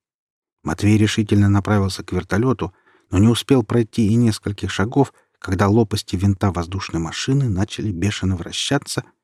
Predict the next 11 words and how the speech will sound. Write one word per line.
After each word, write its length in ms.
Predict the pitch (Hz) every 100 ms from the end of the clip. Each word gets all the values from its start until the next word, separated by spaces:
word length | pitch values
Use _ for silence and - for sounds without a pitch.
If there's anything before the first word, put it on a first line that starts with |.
| _ _
и 100 | -
вертолет 540 | 87 98 - 98 151 -
оторвался 580 | - 85 90 127 - 123
от 120 | 104
земли, 440 | 107 117 95 87 _ _ _
поднявшись 640 | 78 78 120 - - -
на 80 | 87
безопасное 680 | 87 80 - - - 85 82
расстояние. 680 | - - - 92 - - - _ _ _ _ _ _ _ _ _ _ _ _
Приоткрыв 540 | - 95 95 - 147 -
люк, 320 | 175 196 -